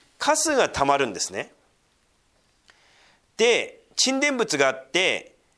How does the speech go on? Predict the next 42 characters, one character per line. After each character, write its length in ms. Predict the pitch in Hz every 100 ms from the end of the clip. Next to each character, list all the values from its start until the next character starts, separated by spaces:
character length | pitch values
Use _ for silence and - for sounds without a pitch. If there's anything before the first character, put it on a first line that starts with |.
| _ _ _
そ 200 | - 233
の 100 | 240
底 320 | 214 208 247
に 120 | 269
溜 140 | 262 226
ま 100 | 233
っ 180 | 233 -
て 200 | 226 226
い 40 |
る 100 | 220
カ 200 | 214 240
ス 200 | 247 220
を 140 | 170
取 360 | 123 - 165 220
り 60 | 254
除 280 | 262 254
く 80 | -
た 100 | -
め 100 | 117
に 100 | 95
で 80 | 78
す 100 | -
ね、 220 | 104 143 _ _ _ _ _ _ _ _ _ _ _ _ _ _
そ 160 | - 208
の 100 | 151
ブ 180 | 143
ド 200 | 170 233
ウ 80 | 247
酒 160 | 220 226
を 100 | 196
そ 200 | - 202
っ 60 | 208 -
と 120 | 233
他 260 | 180 208
の 100 | 220
容 260 | 214 220 220
器 160 | 220 120
に 340 | 135 95 - _ -
移 240 | 120 208
し 140 | -
ま 100 | 151
す。 200 | 120 -